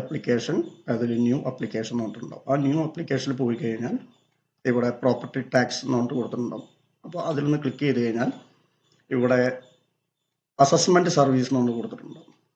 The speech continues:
അതിൽ ടാക്സ് അസസ്മെന്റ് ഉണ്ട്, ടാക്സ് റീ അസസ്മെന്റ് ഉണ്ട്, ലിങ്ക് മൈ ബിൽഡിംഗ് ഉണ്ട്. ഇതൊക്കെ ചെയ്യുമ്പോൾ നിങ്ങൾ ആദ്യം ലിങ്ക് മൈ ബിൽഡിങ്സ് പോയിട്ട് അത് ആദ്യം എല്ലാം ഓക്കെ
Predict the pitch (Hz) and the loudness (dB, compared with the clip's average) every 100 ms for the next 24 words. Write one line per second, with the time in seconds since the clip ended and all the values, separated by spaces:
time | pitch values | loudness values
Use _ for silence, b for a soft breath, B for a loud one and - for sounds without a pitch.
0 | - 120 143 139 127 123 151 139 139 147 | -2 2 2 4 2 4 2 2 0 2
1 | 143 139 139 185 - b b b b b | 2 4 4 2 -4 b b b b b
2 | b _ - 127 131 - 135 143 143 139 | b _ 4 4 4 2 2 4 4 2
3 | - 143 143 143 139 175 - - _ _ | 2 2 2 2 2 0 -4 -10 _ _
4 | _ _ - 123 131 139 143 139 147 143 | _ _ -2 2 4 4 2 0 0 0
5 | 147 143 143 - 165 147 196 - 151 151 | 2 0 0 -2 -2 0 0 4 6 8
6 | 156 151 143 147 127 120 123 - 123 123 | 8 6 6 4 4 0 -4 -6 -2 2
7 | 139 139 135 135 131 123 127 127 127 123 | 2 4 0 2 2 2 2 0 0 0
8 | 117 - 185 285 220 _ _ _ - 123 | 0 0 -2 -2 -10 _ _ _ -4 0
9 | 165 - - _ _ _ _ _ - 160 | -2 -4 -14 _ _ _ _ _ -8 -2
10 | 120 127 127 123 123 131 117 - | 0 0 -2 -4 -2 0 -2 -2